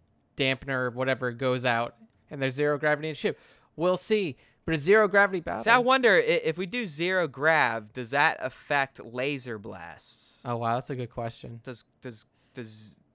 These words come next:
Speaker 2: gravity have any effect on heated? What
Speaker 1: Pho-,
Speaker 2: would that
Speaker 1: it's
Speaker 2: be?
Speaker 1: like
Speaker 2: I mean, plasma.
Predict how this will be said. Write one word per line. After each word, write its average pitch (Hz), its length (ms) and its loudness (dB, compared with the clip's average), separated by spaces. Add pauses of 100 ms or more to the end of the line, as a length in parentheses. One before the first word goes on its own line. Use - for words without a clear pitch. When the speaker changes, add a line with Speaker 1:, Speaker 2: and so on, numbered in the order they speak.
Speaker 2:
gravity 156 560 -2
have 131 240 -6
any 170 320 -10
effect 143 640 -8
on 113 600 -6 (1040)
heated? 147 840 -10 (320)
What 135 140 -10
Speaker 1:
Pho-, 123 140 0
Speaker 2:
would 139 80 -2
that 135 140 -4
Speaker 1:
it's 117 120 -10
Speaker 2:
be? - 40 -4
Speaker 1:
like 123 140 -4 (240)
Speaker 2:
I 113 40 -16
mean, 110 220 -14
plasma. 160 840 -4